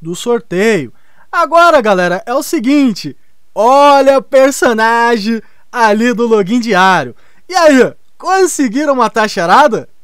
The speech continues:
Não? Olha ela aqui, galera!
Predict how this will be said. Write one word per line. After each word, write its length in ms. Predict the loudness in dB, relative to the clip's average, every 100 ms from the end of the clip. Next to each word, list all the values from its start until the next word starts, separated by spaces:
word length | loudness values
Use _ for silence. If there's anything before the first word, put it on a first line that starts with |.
| -16
Não? 500 | -6 0 2 2 0 -6 -20 -20 -8
Olha 280 | -2 2 2
ela 340 | 4 4 2
aqui, 400 | 0 0 2 2
galera! 440 | 2 0 -2 -8